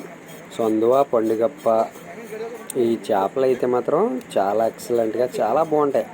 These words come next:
చాలా టేస్టీగా ఉంటాయి అన్నమాట, చాలా రుచిగా ఉంటాయి. ఆ చేప అలా నోటి మీద పెట్టుకుంటే కరిగిపోద్ది అన్నమాట, అంత చా-, అంత బాగుంటాయి అన్నమాట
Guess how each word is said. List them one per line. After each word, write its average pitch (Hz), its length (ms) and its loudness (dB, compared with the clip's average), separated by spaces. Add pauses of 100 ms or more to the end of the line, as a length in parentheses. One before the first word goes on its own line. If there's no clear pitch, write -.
(140)
చాలా 120 220 0 (140)
టేస్టీగా 131 500 4
ఉంటాయి 110 160 0
అన్నమాట, 104 200 0 (840)
చాలా 113 260 4 (220)
రుచిగా 117 320 2 (100)
ఉంటాయి. 104 240 0 (880)
ఆ - 20 -8 (240)
చేప 117 280 -2 (320)
అలా 127 160 2 (120)
నోటి 123 220 2
మీద 139 120 6
పెట్టుకుంటే 131 380 0 (680)
కరిగిపోద్ది 117 500 0
అన్నమాట, 104 220 0 (180)
అంత 110 160 -4 (140)
చా-, 107 240 -2
అంత 104 120 -4 (120)
బాగుంటాయి 113 320 0
అన్నమాట 113 180 0